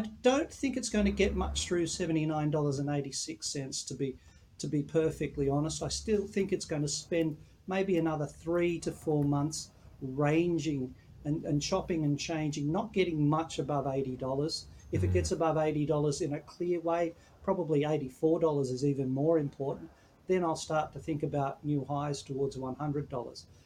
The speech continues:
Speaker 1: At the moment, volume is just not giving me the, the edge for the pickup with this.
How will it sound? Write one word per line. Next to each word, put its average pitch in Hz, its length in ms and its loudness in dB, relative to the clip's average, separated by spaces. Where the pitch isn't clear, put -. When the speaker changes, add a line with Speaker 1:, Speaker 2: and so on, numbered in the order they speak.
Speaker 1:
At 185 140 -2
the 190 60 4
moment, 220 480 6
volume 190 420 0
is 139 140 0
just 190 380 0
not 170 220 -6
giving 151 340 0
me 151 160 2
the, 143 180 -2
the 156 140 -6
edge 151 340 0
for 147 180 -4
the 127 80 -2
pickup 147 500 -8
with 135 220 -6
this. - 380 -8